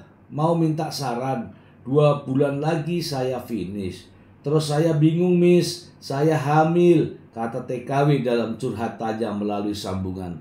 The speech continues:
telepon. T K W Hong Kong itu mengaku selama empat bulan belakangan dirinya memang tak pernah tes kehamilan. Dalam masa tersebut pula,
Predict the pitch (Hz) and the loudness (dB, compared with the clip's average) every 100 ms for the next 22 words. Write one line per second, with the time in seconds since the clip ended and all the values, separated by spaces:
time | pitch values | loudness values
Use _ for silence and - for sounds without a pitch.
0 | - 101 90 73 - 78 - - _ _ | -8 -6 -6 -10 -14 -14 -14 -20 _ _
1 | _ _ - - - - 117 139 180 196 | _ _ -20 -20 -18 -10 -4 2 4 4
2 | 196 196 196 202 165 196 196 202 - - | 4 2 2 0 2 4 4 0 -6 -16
3 | _ 131 139 160 151 151 139 147 160 175 | _ -4 0 0 0 -2 -2 0 2 2
4 | 170 151 156 139 156 160 147 147 139 151 | 0 -2 -2 2 4 4 2 0 -2 0
5 | 151 151 143 131 135 139 135 131 131 120 | 0 2 2 0 -2 -2 -2 -2 -2 -4
6 | 123 - - 117 127 117 - - - - | -8 -10 -8 -8 -6 -8 -12 -20 -20 -20
7 | _ - _ - 151 147 - 131 120 113 | _ -20 _ -4 -2 -2 -6 -8 -6 -4
8 | 104 98 101 87 76 - - - - - | -4 -4 -4 -6 -8 -14 -20 -20 -20 -10
9 | 104 123 139 135 147 147 143 151 151 165 | -2 -2 0 -2 -4 -4 -4 -2 2 2
10 | - 160 160 - - | 2 2 2 0 -6